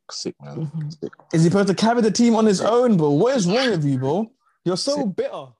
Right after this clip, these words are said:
Speaker 2: You're so bitter. It's
Speaker 1: Bro,
Speaker 2: sad.
Speaker 1: dude, look what he's, look what he's doing, man. Look
Speaker 2: Bro,
Speaker 1: how
Speaker 2: it's
Speaker 1: he's
Speaker 2: not his
Speaker 1: just
Speaker 2: fault.
Speaker 1: trying to
Speaker 2: It's not
Speaker 1: shape
Speaker 2: his
Speaker 1: shift,
Speaker 2: fault. It's
Speaker 1: bro.
Speaker 2: not his fault. You look
Speaker 1: Look how
Speaker 2: like
Speaker 1: he's trying
Speaker 2: Simon
Speaker 1: to
Speaker 2: and you're still
Speaker 1: shape
Speaker 2: stuck
Speaker 1: shift.
Speaker 2: with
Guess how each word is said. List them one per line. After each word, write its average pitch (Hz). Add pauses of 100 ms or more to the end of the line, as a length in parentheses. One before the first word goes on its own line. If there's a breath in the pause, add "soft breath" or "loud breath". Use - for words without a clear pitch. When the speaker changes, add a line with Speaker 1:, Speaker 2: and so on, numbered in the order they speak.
(280)
Speaker 2:
You're 170
so 254
bitter. 185
It's 156
Speaker 1:
Bro, 208
Speaker 2:
sad. 190
Speaker 1:
dude, 127 (120)
look 139
what 151
he's, 117
look 151
what 143
he's 107
doing, 87
man. 73
Look 123
Speaker 2:
Bro, 190
Speaker 1:
how 180
Speaker 2:
it's 165
Speaker 1:
he's 151
Speaker 2:
not -
his 254
Speaker 1:
just -
Speaker 2:
fault. 233
Speaker 1:
trying 156
to 143
Speaker 2:
It's 120
not 269
Speaker 1:
shape 143
Speaker 2:
his 247
Speaker 1:
shift, -
Speaker 2:
fault. 226
It's 175
Speaker 1:
bro. 202
Speaker 2:
not -
his 233
fault. 202
You 196
look 208
Speaker 1:
Look -
how 180
Speaker 2:
like 165
Speaker 1:
he's 160
trying 156
Speaker 2:
Simon 160
Speaker 1:
to -
Speaker 2:
and 156
you're 156
still 151
Speaker 1:
shape 147
Speaker 2:
stuck 160
Speaker 1:
shift. -
Speaker 2:
with 151